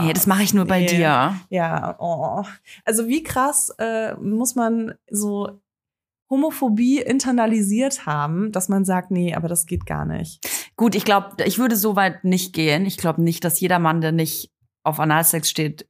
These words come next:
Speaker 1: homophob ist. Also ich glaub, es gibt einfach viele Männer, und also ich bin ja auch kein Mann, ich mag's auch nicht so.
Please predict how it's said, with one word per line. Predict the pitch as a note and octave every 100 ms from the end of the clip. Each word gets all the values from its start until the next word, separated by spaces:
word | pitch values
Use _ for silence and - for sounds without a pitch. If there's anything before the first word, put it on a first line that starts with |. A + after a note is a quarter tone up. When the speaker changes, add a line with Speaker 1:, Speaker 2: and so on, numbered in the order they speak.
| D3+
Speaker 1:
homophob | E3+ D3+ - E3 E3+
ist. | G#2+ C3+ - -
Also | D3+ D#3
ich | D3+
glaub, | D#3+
es | D#3
gibt | E3 -
einfach | D#3 D3+
viele | F#3 E3+
Männer, | E3 E3+ E3 E3+ -
und | D#3+ - -
also | D3+
ich | D3
bin | D#3
ja | D3+
auch | -
kein | - D3+
Mann, | D3 C#3 F#3+ A#3 - - _
ich | - D#3
mag's | E3 E3
auch | B2+
nicht | D#3 D3
so. | A2+ A2 A2